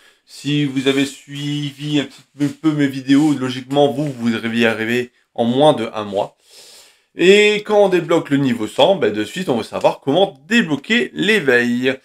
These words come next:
Eh ben, je vais vous montrer comment il faut faire pour débloquer l'éveil. Donc, ce sera pas compliqué et pas dur. Pour le débloquer seulement, hein, pour débloquer, vous allez ici, le petit bouton qui se trouve là, et ils me disent, «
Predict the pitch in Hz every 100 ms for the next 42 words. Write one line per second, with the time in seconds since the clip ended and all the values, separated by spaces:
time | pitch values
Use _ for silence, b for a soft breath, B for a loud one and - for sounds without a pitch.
0 | b b b 139 151 196 185 202 185 185
1 | 156 165 151 135 170 170 147 143 135 120
2 | 117 139 120 113 113 175 147 131 110 104
3 | 98 120 160 180 185 160 123 - - 208
4 | 208 170 - 151 135 - 135 139 - -
5 | 110 104 113 143 151 156 160 _ _ _
6 | _ - 127 143 165 180 170 156 117 104
7 | 120 156 _ 113 135 156 135 120 123 151
8 | - b b b _ 127 185 185 185 185
9 | - - - - - - _ - 175 175
10 | 190 175 165 156 165 151 - 139 135 147
11 | - _ _ _ _ _ _ _ - 165
12 | 180 147 135 127 127 135 135 139 147